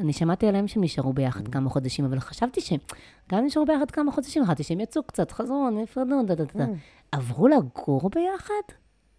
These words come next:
Speaker 1: וואו, היא עברה
Speaker 2: Mm.
Speaker 1: לגור ברינתיה?
Speaker 2: מאוד מעניין.
Speaker 1: נראה שהייתה להם, אה,
Speaker 2: Mm.
Speaker 1: מערכת יחסים, זה מאוד מעניין, סורי, זה, אני
Speaker 2: נראה ש-, אה,
Speaker 1: מה
Speaker 2: משה לא גבר אלים, רעיל,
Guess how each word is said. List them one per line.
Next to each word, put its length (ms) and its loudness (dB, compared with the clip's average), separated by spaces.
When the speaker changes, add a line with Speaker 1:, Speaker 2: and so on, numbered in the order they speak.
Speaker 1:
וואו, 400 0
היא 100 4
עברה 240 2
Speaker 2:
Mm. 40 4
Speaker 1:
לגור 220 0
ברינתיה? 420 2
Speaker 2:
מאוד 220 0
מעניין. 540 2
Speaker 1:
נראה 200 2
שהייתה 360 0
להם, 300 2
אה, 60 2
Speaker 2:
Mm. 40 -8
Speaker 1:
מערכת 460 0
יחסים, 500 0
זה 180 0
מאוד 260 0
מעניין, 360 2
סורי, 320 2
זה, 160 2
אני 560 2
Speaker 2:
נראה 380 2
ש-, 120 -2
אה, 840 2
Speaker 1:
מה 160 2
Speaker 2:
משה 260 2
לא 560 4
גבר 320 6
אלים, 440 6
רעיל, 560 4